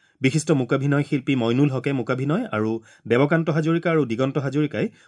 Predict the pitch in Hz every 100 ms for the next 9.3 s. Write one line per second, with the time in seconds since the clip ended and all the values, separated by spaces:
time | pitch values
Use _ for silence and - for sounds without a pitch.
0 | - 170 180 180 175 165 151 147 117 117
1 | 117 123 117 110 113 127 120 - 107 104
2 | 120 147 107 107 98 92 90 95 98 _
3 | _ _ _ _ _ _ _ _ _ _
4 | _ - 127 135 202 254 170 127 175 175
5 | 165 180 180 180 123 135 156 170 - 123
6 | 120 120 131 143 160 160 139 - 156 143
7 | 117 117 - 101 139 110 127 117 123 -
8 | - 117 127 156 156 175 156 139 117 117
9 | 147 147 -